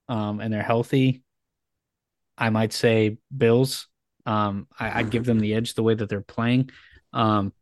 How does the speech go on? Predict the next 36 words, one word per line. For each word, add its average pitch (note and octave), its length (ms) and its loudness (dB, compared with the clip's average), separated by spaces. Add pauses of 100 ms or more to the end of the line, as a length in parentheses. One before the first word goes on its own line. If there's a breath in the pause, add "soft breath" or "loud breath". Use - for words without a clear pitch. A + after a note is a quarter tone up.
(180)
but A#2 160 -2
I A#2 100 -2
think C#3 260 2
that A2+ 200 2 (200)
there's, A2+ 320 0
there's A#2 160 -2
too E3 160 2
many C#3 100 6
question B2 320 0
marks A2 220 0
on G#2+ 100 0
defense. G#2 540 -4 (320 soft breath)
The G#2+ 80 2
way C3 160 4
Joe C3+ 160 4
Burrow G#2 280 0
<laughs> - 40 -12
looked - 260 -2
last - 300 -4
week G#2 280 -4 (440)
against A2 340 0
a, G#2 220 -2
a A#2+ 80 4
really G#2 280 2
good A#2 200 -2
forty-niners G#2+ 560 0
defense, A2+ 480 0 (480)
um, G2 320 -2 (1300)
it - 140 -8
wa-, C3 240 0
it, A#2+ 640 -2
that, A#2+ 220 0 (140)
that A#2+ 160 2
was A#2 180 -2
the B2 80 0
moment G#2 340 0